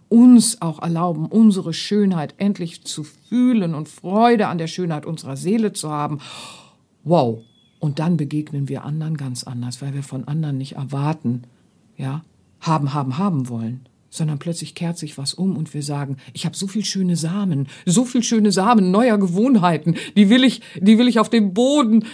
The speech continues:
äh, des Lebens streuen und dann will ich mit all meinen schönen neuen Handlungen,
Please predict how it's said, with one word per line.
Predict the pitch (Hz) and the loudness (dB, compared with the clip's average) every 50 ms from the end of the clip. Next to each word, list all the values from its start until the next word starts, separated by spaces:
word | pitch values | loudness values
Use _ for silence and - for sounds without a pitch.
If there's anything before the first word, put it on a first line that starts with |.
| 220 | -6
äh, | - 165 208 202 190 202 202 | 0 2 4 4 2 0 0
des | 180 202 220 - | 2 4 4 4
Lebens | 196 226 240 254 285 294 226 233 240 226 | 4 4 4 4 4 2 2 2 2 0
streuen | - - - - 185 185 196 196 190 185 190 190 | -2 -6 -6 -4 0 2 4 4 4 4 2 0
und | - 180 170 - | -2 -4 -2 0
dann | 214 202 202 185 185 | 0 2 2 2 2
will | 214 202 | 0 0
ich | 202 170 180 | -2 -2 -2
mit | 190 185 - | -4 -4 -2
all | 185 185 196 | -2 -2 0
meinen | 208 196 180 175 175 | 0 0 0 -2 -2
schönen | 170 - - 196 190 190 180 | -4 -2 -2 0 0 0 0
neuen | 180 170 170 175 170 160 151 | 0 0 0 -2 -2 -4 -4
Handlungen, | 165 165 180 214 214 - 180 170 165 160 160 156 147 | -4 -2 0 0 0 0 0 -2 0 0 -2 -2 -4